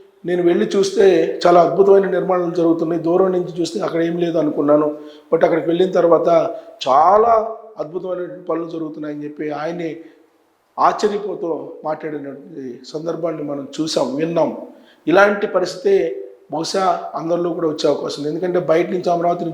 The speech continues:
చూస్తున్నారు, గ్రౌండ్ లెవెల్కి అక్కడికి వెళ్ళి చూస్తే కనుక నిర్మాణాలు ఏ విధంగా జరుగుతున్నాయి ఏంటి అనేది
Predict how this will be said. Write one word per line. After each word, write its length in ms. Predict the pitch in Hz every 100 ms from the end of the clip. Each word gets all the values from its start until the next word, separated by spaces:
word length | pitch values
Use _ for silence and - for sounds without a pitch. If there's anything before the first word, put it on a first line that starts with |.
| 151
చూస్తున్నారు, 460 | 147 156 147 113 - - - _ 135
గ్రౌండ్ 260 | 170 185 190
లెవెల్కి 320 | 185 170 160
అక్కడికి 360 | 156 160 165
వెళ్ళి 400 | 165 180 165 - - - _ _ -
చూస్తే 260 | 165 - 165
కనుక 380 | 160 151 208 214 - - - _ _
నిర్మాణాలు 500 | 131 151 170 170 165
ఏ 100 | 151
విధంగా 260 | 147 160 165
జరుగుతున్నాయి 720 | 151 151 139 135 139 139 139 - -
ఏంటి 420 | 143 147 143 170
అనేది 500 | 147 147 147 147 131